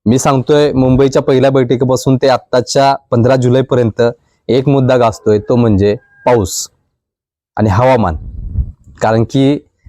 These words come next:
ज्यावेळी पहिली बैठक झालेली होती, त्या पहिल्या बैठकीमध्ये पहिला पॉइंट पुढं होता, तो म्हणजे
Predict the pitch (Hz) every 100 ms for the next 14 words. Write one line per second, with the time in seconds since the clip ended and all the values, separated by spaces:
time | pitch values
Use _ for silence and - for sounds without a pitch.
0 | - 113 127 147 147 131 147 143 131 123
1 | 123 120 120 113 120 120 123 120 135 135
2 | 127 123 123 113 120 117 - 127 123 147
3 | 135 135 123 - 127 120 113 104 113 107
4 | 95 101